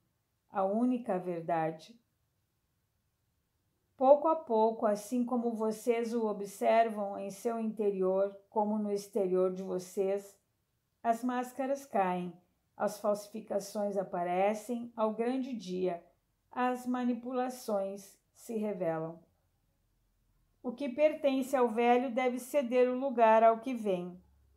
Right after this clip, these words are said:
Vocês o constatarão cada vez mais em vocês e no seu exterior. Isso resume bem a imersão do supramental em sua densidade, e seu papel transfigurante,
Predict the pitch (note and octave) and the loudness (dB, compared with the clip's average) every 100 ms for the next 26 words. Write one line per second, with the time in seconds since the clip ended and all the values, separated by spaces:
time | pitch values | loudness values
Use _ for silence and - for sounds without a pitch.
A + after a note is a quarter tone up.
0 | _ _ _ G#3+ A3 A3 - B3 B3+ C#4 | _ _ _ -4 -2 -2 4 8 8 8
1 | - - B3+ C4+ C4 - C4 B3+ C#4 B3 | 2 -4 -2 0 0 2 0 4 2 4
2 | G#3+ G#3+ A#3+ A#3+ - _ _ _ _ - | 4 4 2 -4 -16 _ _ _ _ 0
3 | G#3+ A3 G#3 A#3+ A#3+ G#3 G3 G3+ G3+ - | 2 4 4 2 2 2 4 2 0 -8
4 | G#3+ F#3+ F#3 F#3 G3+ F#3+ G#3 G#3+ - _ | -6 -2 -2 -2 2 4 2 0 -12 _
5 | A3+ A3 G#3+ G#3 A#3 G#3+ G#3+ - A3 G#3 | -4 -2 -2 -4 -2 0 -2 0 0 2
6 | F#3+ F3 E3+ - _ _ _ _ _ - | 2 0 -4 -14 _ _ _ _ _ -4
7 | C#4 C#4+ D4+ C#4 D4 A#3+ A#3+ B3+ C4+ A3 | -2 -2 -4 4 4 4 -2 0 0 -2
8 | G#3+ G#3+ A3 G#3+ G#3+ G#3 G#3 G3+ - A3+ | -2 0 0 0 0 0 0 -2 0 2
9 | A#3 C4+ - A#3 A3+ A3 C4+ A#3+ C#4 C4+ | 2 0 -6 -8 -8 -6 -10 0 0 2
10 | C#4+ C#4+ A#3+ A3 A3+ A3+ - A#3 A3 A3+ | -2 0 4 6 4 -2 -4 -2 -2 -4
11 | A3+ - A#3+ G#3+ F#3 E3+ E3+ F3 - _ | -8 -8 0 4 4 4 0 -16 -18 _
12 | _ _ _ - A#3+ B3 A#3 B3 B3 A#3 | _ _ _ -10 -2 2 2 0 -2 2
13 | G#3 G#3 - A#3 B3 A#3+ - C4 A#3+ C#4 | 2 2 -2 0 0 -4 -8 -6 -4 2
14 | G#3 F#3+ F#3 - F#3 | 2 2 -2 -10 -14